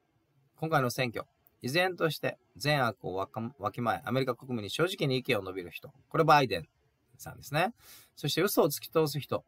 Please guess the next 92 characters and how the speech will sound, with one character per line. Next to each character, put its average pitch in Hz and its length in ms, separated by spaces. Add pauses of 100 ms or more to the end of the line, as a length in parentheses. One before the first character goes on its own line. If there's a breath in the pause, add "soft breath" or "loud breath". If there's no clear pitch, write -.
と 175 80
の 165 120
選 117 260
択 110 220
だ」 98 180
と。 - 100 (160)
「彼 123 220
自 110 180
身 101 200
利 113 80
益 110 160
の 95 140
た 98 120
め 123 140
に、 98 160 (320)
え 82 80
ー、 - 20
昨 - 80
日 160 180
の 175 60
夜 185 160
も 135 100
そ 131 160
れ 147 60
は 147 160
変 147 100
わ 160 60
ら 180 60
な 190 160
か 202 100
っ - 100
た」 - 220 (380)
と 95 80
い - 20
う - 20
こ 92 80
と 98 80
で、 131 140
こ - 140
れ 123 80
は 113 60
バ 135 200
イ 131 60
デ 127 80
ン 110 100
さ - 140
ん、 - 200
え 82 580
ー、 - 40
ト 165 80
ラ 202 80
ン 190 60
プ 160 60
さ - 100
ん - 100
に - 160
つ - 160
い 82 60
て - 60
で - 100
す - 120
ね、 151 100
オ 135 80
バ 113 120
マ 95 120
さ 87 120
ん 85 60
が - 40
発 90 220
言 87 220
し - 100
て 87 140
い 85 40
る 82 60
部 82 140
分 76 160 (100)
で - 100
す - 120
け - 80
れ - 60
ど - 60
も、 143 280 (1000 loud breath)
ま 156 200
あ、 143 60
バ 156 120
イ 156 60
デ 147 80
ン 135 40
大 135 180
統 139 140
領 131 140
の、 104 220